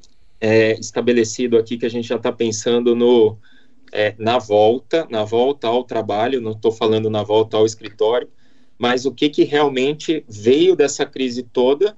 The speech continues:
que a gente conseguiu se adequar e se adequar bem e teve um resultado melhor, que tem que ficar daqui pra frente. Então, é, o uso massivo de tecnologia de comunicações integradas, isso veio pra ficar.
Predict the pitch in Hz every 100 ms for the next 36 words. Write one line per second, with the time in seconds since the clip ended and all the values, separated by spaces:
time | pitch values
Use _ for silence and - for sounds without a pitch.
0 | - - 123 113 120 117 - 117 - 117
1 | 117 120 113 - - - - - 127 123
2 | 113 131 131 127 127 120 117 120 110 123
3 | 143 143 143 151 135 123 120 117 123 120
4 | 123 113 117 139 - - - - 143 143
5 | 143 - 170 - 151 147 147 - 165 -
6 | 131 120 107 123 117 135 110 107 - -
7 | - - - 120 117 117 120 127 165 -
8 | 165 165 - - 143 196 196 156 139 143
9 | 143 131 123 117 107 113 131 151 110 110
10 | - - 107 120 113 - 120 120 117 123
11 | 113 - 127 120 117 117 110 104 117 135
12 | 131 - 131 131 - 139 117 127 135 120
13 | - - 107 107